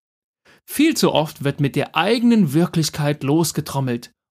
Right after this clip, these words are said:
ohne wirklich zuzuhören, was den anderen bewegt, insbesondere in der Führungsarbeit und im Vertrieb.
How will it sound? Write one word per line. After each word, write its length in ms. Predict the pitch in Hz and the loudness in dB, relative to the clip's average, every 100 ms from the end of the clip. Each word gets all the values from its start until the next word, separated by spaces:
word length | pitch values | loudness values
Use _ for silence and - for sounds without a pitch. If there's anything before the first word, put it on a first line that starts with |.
| - | -2
ohne 380 | 277 330 311 226 | 2 4 2 2
wirklich 460 | 285 277 254 - | 0 0 -2 -4
zuzuhören, 960 | - - 415 - - 135 123 139 220 233 | -4 -2 -4 -4 -2 0 2 2 0 -4
was 300 | 123 131 - | -6 -4 -2
den 260 | 202 214 - | -2 -2 -4
anderen 440 | 233 330 254 165 | -4 -2 0 2
bewegt, 460 | 127 110 - - - _ - | 0 -4 -10 -14 -20 _ -2
insbesondere 1120 | 247 349 - - 240 220 175 170 185 180 180 | 0 0 -2 0 0 2 2 4 4 2 2
in 180 | 143 127 | 0 0
der 120 | 123 | -2
Führungsarbeit 920 | - 156 147 143 - 123 127 123 - | -2 0 2 0 -2 -4 -4 -4 -6
und 140 | 143 - | -8 -6
im 160 | 123 | -6
Vertrieb. 640 | 120 165 165 - 110 - | -4 -8 -8 -10 -10 -12